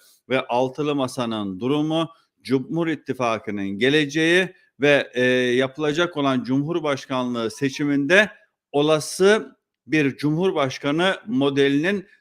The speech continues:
nasıl olacağına ilişkin kanaatlerim var. O kanaatlerimi sizinle, e, paylaşacağım. Bu arada, e, Fatim Bey, "Kılıçdaroğlu kazanacağından bu kadar eminse neden Akşener'in adaylık için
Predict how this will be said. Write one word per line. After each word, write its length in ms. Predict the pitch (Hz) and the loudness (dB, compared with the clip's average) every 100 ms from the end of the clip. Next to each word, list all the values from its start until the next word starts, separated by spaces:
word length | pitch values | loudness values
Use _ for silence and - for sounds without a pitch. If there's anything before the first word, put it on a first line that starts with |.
| _ | _
nasıl 520 | 131 175 165 151 135 | -2 -2 -2 -4 -4
olacağına 600 | 139 143 139 135 135 131 | -2 0 0 0 -2 -2
ilişkin 680 | 117 160 143 - 170 190 180 _ _ - | -4 -2 -2 0 0 0 0 _ _ -4
kanaatlerim 760 | 202 185 156 - 131 120 110 | -2 2 0 -2 -2 -2 0
var. 120 | 156 185 | 0 0
O 140 | 156 | -2
kanaatlerimi 840 | 139 120 113 - 113 120 156 175 - | -2 -2 -2 -4 -2 0 0 -2 -6
sizinle, 800 | - 170 131 131 117 127 160 160 | -6 -4 0 -2 0 2 2 0
e, 260 | 127 131 131 131 | -2 0 0 -2
paylaşacağım. 840 | 135 135 127 131 113 120 104 92 | 0 0 0 -2 -2 -2 -2 -6
Bu 160 | 107 131 | -6 0
arada, 460 | 143 147 147 156 143 _ _ _ | 0 0 0 -2 -2 _ _ _
e, 240 | - 127 127 | -2 0 0
Fatim 360 | 139 135 151 | -2 -4 -4
Bey, 160 | 139 120 | -2 -2
"Kılıçdaroğlu 680 | 139 139 135 156 143 135 135 | -2 -4 -2 -2 0 -2 -2
kazanacağından 960 | 135 135 139 131 135 139 139 151 170 - _ - | -2 -2 0 0 0 0 2 0 -2 -10 _ -14
bu 120 | 143 | -4
kadar 360 | 165 143 139 - | -2 0 -2 0
eminse 500 | 127 156 147 175 147 | 0 0 -4 -4 -4
neden 260 | 147 151 | -2 -2
Akşener'in 640 | 143 139 - 139 135 143 156 | -2 -4 -2 -2 -2 -4 -4
adaylık 560 | 123 131 135 156 151 | -4 0 0 -2 -8
için 300 | 131 165 170 | -10 -4 -6